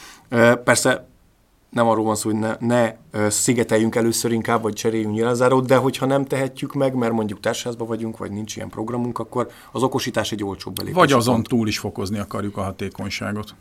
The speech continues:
Speaker 1: Akár így van. Tehát a lényeg a lényeg, hogy a, az, hogy mikor vagyunk otthon, milyen fokot szeretünk otthon, és melyik szobában akarjuk elérni azt a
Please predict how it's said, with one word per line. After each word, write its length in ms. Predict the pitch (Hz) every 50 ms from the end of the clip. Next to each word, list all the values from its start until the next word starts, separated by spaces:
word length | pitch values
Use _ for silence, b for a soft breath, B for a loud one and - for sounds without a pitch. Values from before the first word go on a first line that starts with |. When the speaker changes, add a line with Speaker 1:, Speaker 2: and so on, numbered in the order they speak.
| - _ _
Speaker 1:
Akár 440 | - 117 - - - 98 98 101 110
így 180 | 107 98 95 95
van. 200 | 110 139 190 202 196 B B B B B B B B
Tehát 180 | - 123 135
a 40 | 165
lényeg 120 | 175 156 135
a 40 |
lényeg, 280 | 135 156 170 180 180 180
hogy 220 | - 165 156 160 B B B B B B B B B B B B B B B _ _ _ _ _ - - -
a, 440 | - 120 120 120 120 120 117 120 117 113 - - _ _ _
az, 260 | - 127 156 156 - -
hogy 440 | - - 135 117 107 - - - - _ _ _ _ _ _ _ _ _
mikor 520 | - 117 123 143 180 175 - 180 160 139 131
vagyunk 400 | 127 120 113 117 110 107 104 -
otthon, 360 | 110 104 - - 107 104 98
milyen 360 | 101 107 120 143 160 165 156
fokot 360 | - - - - - 120 110
szeretünk 540 | - - 120 104 107 101 - 113 104 98 -
otthon, 340 | 107 104 104 - - 107 104
és 220 | 101 98 - - - - _ -
melyik 420 | - 117 120 139 160 175 185 170 -
szobában 880 | - - - 127 113 107 107 104 98 98 104 101 98 95 95 95 95 - -
akarjuk 500 | - 139 - - 139 120 117 110 107 -
elérni 420 | 120 120 120 117 110 101 104 107
azt 340 | 104 101 104 98 - - -
a 340 | 107 101 98 98 98 98